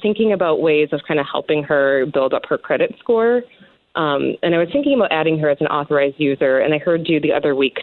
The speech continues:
telling someone not to do that, um, with strangers, but it might be good to do that with fr-, um, family or sometimes friends. So I just wanted to hear more about what you think about that, and also, if not that, what are some other options?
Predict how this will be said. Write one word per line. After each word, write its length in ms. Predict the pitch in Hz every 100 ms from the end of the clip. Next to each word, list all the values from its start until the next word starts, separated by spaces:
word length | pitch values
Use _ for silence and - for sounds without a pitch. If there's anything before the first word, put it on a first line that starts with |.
| -
telling 260 | 139 135 131
someone 380 | 139 135 131 131 -
not 240 | 131 - -
to 60 |
do 220 | 139 135 131
that, 340 | 202 254 - - - - - -
um, 280 | 147 131 123
with 200 | 156 151 - - - _ _ - -
strangers, 560 | - 311 294 175 135 139 -
but 100 | 151
it 140 | 165
might 180 | 160 151
be 120 | 151
good 160 | 151 151
to 80 |
do 160 | 143 131
that 120 | 131
with 120 | - - -
fr-, 80 | - -
um, 220 | 131 131 -
family 520 | 143 135 131 120 131
or 100 | 139 139
sometimes 400 | 143 135 131 127 - -
friends. 340 | 131 127 156 -
So 80 | 175
I 100 | 156
just 140 | -
wanted 220 | 160 151
to 40 | -
hear 200 | 143 139
more 260 | 131 127
about 220 | 127 135
what 200 | - 131 - _ - - _ -
you 120 | 180
think 200 | 240 247
about 220 | 254 240
that, 240 | 240 220 175
and 80 |
also, 420 | 160 156 165 156 -
if 100 | 160 -
not 300 | 156 143 -
that, 300 | 147 131 -
what 200 | 143 143
are 200 | 135 135 -
some 120 | -
other 180 | 127 117
options? 540 | 113 - - 78